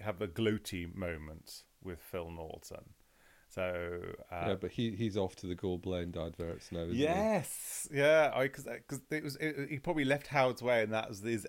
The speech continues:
Speaker 1: his entry ticket into the Gold Blend adverts, which won loads of awards, didn't they, in the eighties? And then he went from Gold Blend to being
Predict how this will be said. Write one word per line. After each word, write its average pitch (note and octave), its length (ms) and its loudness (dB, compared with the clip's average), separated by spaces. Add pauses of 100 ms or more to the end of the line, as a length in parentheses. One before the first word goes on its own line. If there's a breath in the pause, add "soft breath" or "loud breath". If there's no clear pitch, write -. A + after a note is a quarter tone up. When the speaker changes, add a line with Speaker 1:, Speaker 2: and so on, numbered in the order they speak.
Speaker 1:
his B2+ 600 2
entry C3 340 0
ticket G2 340 -6
into F#2+ 200 -8
the G2+ 80 -6
Gold G2 260 -2
Blend G#2+ 240 2
adverts, F2+ 400 -2
which - 160 -6
won A4+ 100 -4 (100)
loads G#3+ 280 6
of D#3 60 -6
awards, C#3+ 480 0
didn't - 240 -10
they, - 80 0
in F2 120 -4
the F2 140 -8
eighties? - 460 -14 (440 loud breath)
And A#2 120 2
then A#2+ 60 4
he A#2+ 60 0
went B2+ 200 2
from A#2 160 -6
Gold B2+ 340 4
Blend A2 380 2
to G#2+ 120 -8
being G2 580 -2